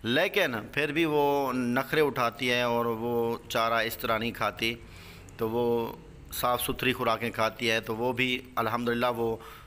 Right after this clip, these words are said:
पलती सही है, वो भी जो भी आपको शौक़ हो वो आप रख सकते हैं। मिसाल के तौर पे मेरे भाई, जो मैंने आपको ये लाट दिखाई है, इस लाट का जो रेट होगा वो एक होगा।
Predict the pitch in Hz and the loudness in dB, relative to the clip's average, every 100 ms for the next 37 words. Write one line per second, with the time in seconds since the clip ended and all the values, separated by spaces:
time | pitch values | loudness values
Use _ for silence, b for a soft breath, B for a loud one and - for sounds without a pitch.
0 | B - 120 117 135 - 135 135 131 123 | B -4 -2 -2 -2 0 2 2 2 0
1 | 123 123 107 120 113 117 - - - B | 0 0 0 0 0 -2 -6 -18 -20 B
2 | B B - 110 113 - 120 - 123 120 | B B -4 2 2 2 2 4 6 4
3 | 123 120 113 113 139 180 - 117 139 147 | 4 4 4 4 0 -2 0 0 0 -4
4 | B B B 135 - 175 190 190 190 185 | B B B -2 2 2 4 4 4 4
5 | 185 180 180 160 175 165 165 170 160 156 | 2 2 2 2 2 4 2 4 4 4
6 | 147 165 143 135 147 151 135 - 139 143 | 2 2 2 4 2 2 -2 -2 0 2
7 | 147 147 - 151 - 135 139 135 139 135 | 2 2 -2 -4 -2 0 2 4 2 0
8 | - 139 135 123 123 139 143 143 139 131 | 0 2 4 2 4 2 2 2 2 4
9 | 131 127 123 B B - - 117 117 107 | 4 2 -2 B B -20 -4 0 2 2
10 | - 87 90 - | -2 -6 -6 -8